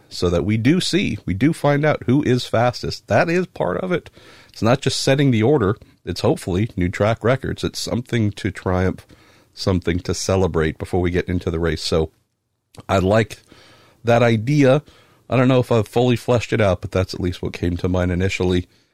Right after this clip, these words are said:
The last question you have here, Ryan, is you says, "On a related note, did you ever see a replay of what happened with Marcus Ericsson and Jack Harvey? I know a penalty was given to Ericsson, but I never saw the evidence. I'd quite like to see what put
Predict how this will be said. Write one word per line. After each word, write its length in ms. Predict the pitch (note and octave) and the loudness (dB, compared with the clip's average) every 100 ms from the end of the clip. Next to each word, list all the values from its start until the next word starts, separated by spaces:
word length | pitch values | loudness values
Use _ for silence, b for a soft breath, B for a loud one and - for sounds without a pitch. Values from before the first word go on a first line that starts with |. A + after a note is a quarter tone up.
| _ | _
The 80 | G#2+ | 0
last 240 | A2+ B2 - | 2 2 0
question 300 | A2 G2 F#2+ | 0 0 0
you 80 | |
have 220 | F2 F2 F#2 | 0 0 0
here, 140 | F2+ | -2
Ryan, 260 | F#2 F2 F2 | 0 0 -2
is 120 | E2+ | -4
you 80 | F#2 | -4
says, 240 | G2+ F#2+ | -2 0
"On 80 | F#2+ | 0
a 80 | F#2 | 2
related 320 | A#2+ G3 E3+ | 4 4 4
note, 260 | F3+ F3 - B B B | 2 2 -4 B B B
did 140 | A2+ | -2
you 60 | C3 | 0
ever 100 | D#3+ | 0
see 160 | E3 E3 | 0 2
a 40 | |
replay 540 | G2+ A#2+ F3+ - B2+ | 2 2 0 0 2
of 80 | G2 | 2
what 140 | A2+ - | 0 0
happened 440 | A#2 A#2+ A#2 A2+ | 0 0 -2 -2
with 160 | G2 G#2+ | -2 0
Marcus 340 | G#2+ G#2+ G2 | 0 0 0
Ericsson 380 | G2+ G2 - G2 | 0 0 -2 -2
and 140 | F#2+ | 0
Jack 240 | F#2+ E2 - | 0 0 2
Harvey? 420 | B2 A#2+ A2+ G#2+ _ | 2 4 2 -2 _
I 80 | - | -4
know 120 | F#2+ | -2
a 40 | F2+ | -2
penalty 460 | - D#3+ C#3 B2 | 0 0 0 -2
was 160 | G#2 F#2 | -2 -2
given 360 | G#2+ G2 G2+ F#2+ | 0 0 0 -4
to 260 | - F2 - | -4 -4 0
Ericsson, 520 | F3 E3+ - C#3 B2 b b b b | 0 0 0 0 0 b b b b
but 100 | G2+ | 0
I 60 | G2 | 2
never 200 | G2+ G#2 | 2 0
saw 200 | - F#2 | 0 0
the 140 | - | 2
evidence. 440 | A#2 A2+ G#2 G#2 - b b b b | 2 2 2 0 -6 b b b b
I'd 120 | E2 F2 | -10 -2
quite 260 | A#2+ A#2 | 0 2
like 220 | G2+ G#2+ | 2 0
to 80 | - | -2
see 240 | - A#2 G2+ | -2 0 2
what 280 | G2 - | 0 -2
put 340 | - C#3 D#3 | -2 0 0